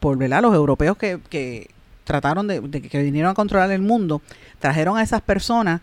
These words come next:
los que lograron sobrevivir ese viaje tan inhóspito y no sé qué, no los tiraban por la borda en el mar Atlántico, llegaron aquí y se convirtieron en personas esclavas, esclavizadas, ¿verdad? Los esclavos. Muchos de ellos huyeron a las costas y se fueron a ir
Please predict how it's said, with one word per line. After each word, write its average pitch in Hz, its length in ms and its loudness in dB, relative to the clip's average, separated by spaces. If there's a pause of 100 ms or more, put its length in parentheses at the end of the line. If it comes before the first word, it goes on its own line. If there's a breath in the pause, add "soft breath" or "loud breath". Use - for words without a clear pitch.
(120)
los 165 140 -2
que - 120 -4
lograron 156 440 -4
sobrevivir 202 560 2
ese 208 260 0
viaje 180 680 2
tan 160 160 0
inhóspito 170 600 -2 (280 loud breath)
y 160 80 -2
no 156 100 2
sé 190 160 0
qué, 180 120 -2
no 165 140 0
los 196 120 2
tiraban 196 340 0
por 185 140 2
la 170 120 2
borda 180 400 0
en 165 80 0
el 160 120 -2
mar 165 160 0
Atlántico, 180 600 0
llegaron 151 400 0
aquí 196 160 -2
y - 20 -2
se 208 100 -2
convirtieron 160 580 -2
en 160 120 -4
personas 156 360 -2
esclavas, 139 500 -2
esclavizadas, 147 640 -2
¿verdad? 147 220 -2
Los 143 100 -2
esclavos. 143 420 -4 (540 loud breath)
Muchos 175 300 0
de 196 100 0
ellos 220 280 0
huyeron 170 640 2 (440 soft breath)
a 156 120 -2
las 147 160 -2
costas 226 360 -2
y 170 60 -2
se 151 140 -6
fueron 156 260 -4
a 202 140 -2
ir 269 180 -2